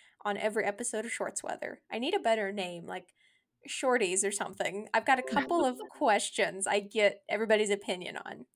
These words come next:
Speaker 1: And some of
Speaker 2: Okay.
Speaker 1: these are gonna be perfect for today's example because they're all Midwestern themed, and some of them are, like, food or food culture themed. So
Speaker 2: Okay.
Speaker 1: I'm gonna ask these questions and would love your reasoning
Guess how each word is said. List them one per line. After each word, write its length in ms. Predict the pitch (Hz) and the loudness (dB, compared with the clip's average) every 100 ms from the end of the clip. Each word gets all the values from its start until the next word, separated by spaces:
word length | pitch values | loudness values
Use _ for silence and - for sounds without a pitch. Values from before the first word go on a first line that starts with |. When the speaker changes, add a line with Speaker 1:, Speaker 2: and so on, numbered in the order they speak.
| _ _ _ _ - | _ _ _ _ -4
Speaker 1:
And 180 | 220 214 | -4 2
some 180 | - 359 | 6 6
of 60 | 571 | 6
Speaker 2:
Okay. 40 | |
Speaker 1:
these 160 | 294 240 | 2 2
are 80 | 214 | 2
gonna 240 | 240 226 | 2 0
be 100 | 208 | -2
perfect 520 | 202 - 339 359 254 | -2 4 6 6 2
for 100 | - | 0
today's 340 | 240 202 233 339 | -2 0 0 0
example 440 | 277 202 196 220 | 0 -2 -2 -4
because 320 | 233 247 247 | -6 -4 -4
they're 200 | 233 202 | 0 2
all 220 | - 233 311 | 4 4 4
Midwestern 640 | 233 233 208 - 214 214 | 0 2 0 0 -4 -4
themed, 420 | - 196 196 202 | -2 -2 -2 -2
and 160 | - 208 | -4 -4
some 160 | 240 262 | -4 -4
of 60 | 302 | -4
them 40 | 302 | -4
are, 120 | 262 | -4
like, 200 | 247 202 | -4 -6
food 520 | - - 233 233 226 247 _ _ _ - | -8 -6 -4 -2 -2 -4 _ _ _ -6
or 120 | 202 | -6
food 380 | 202 - 214 202 | -4 -6 -6 -8
culture 460 | - - 196 - 185 | -6 -2 -2 -4 -8
themed. 500 | - - - - - - _ _ _ | -10 -14 -14 -16 -20 -20 _ _ _
So 640 | - - 226 196 202 202 196 | -6 0 4 6 6 6 4
Speaker 2:
Okay. 60 | |
Speaker 1:
I'm 100 | 208 | 2
gonna 120 | 220 247 | 0 2
ask 320 | 240 262 - | 4 4 2
these 160 | 339 339 | 0 2
questions 640 | 277 294 - 359 403 - - | 4 4 2 -2 0 -4 -2
and 180 | 214 214 | -2 0
would 140 | 208 | -2
love 300 | 220 214 226 | 0 2 2
your 140 | 254 226 | 0 -4
reasoning 540 | 214 208 240 240 269 | -2 -2 -2 -4 -6